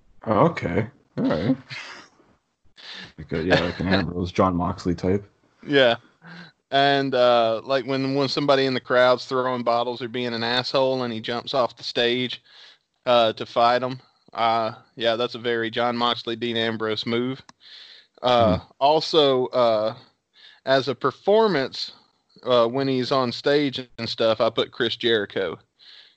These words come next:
Speaker 2: 'Cause, uh, he's very rock star, very over the top, and, uh, stuff like that. But then you know how, like, Chris Jericho will, will talk back to the audience if they piss him off while he's working?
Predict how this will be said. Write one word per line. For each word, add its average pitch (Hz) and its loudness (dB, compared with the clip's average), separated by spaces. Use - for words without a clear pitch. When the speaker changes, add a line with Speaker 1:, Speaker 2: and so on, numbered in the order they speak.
Speaker 2:
'Cause, 107 2
uh, 101 0
he's 117 -6
very 127 2
rock 120 4
star, 120 2
very 117 0
over 117 -2
the 107 -18
top, 117 0
and, 107 -4
uh, 98 2
stuff - 0
like 120 2
that. 123 2
But 120 -8
then 135 -2
you 139 -2
know 139 2
how, 131 0
like, 117 2
Chris 131 -2
Jericho 127 0
will, 120 -2
will 113 -4
talk 123 2
back 117 0
to 127 -8
the 113 -2
audience 117 0
if 117 -8
they 113 0
piss 123 -2
him 117 -2
off 117 4
while 117 2
he's 110 -2
working? 120 0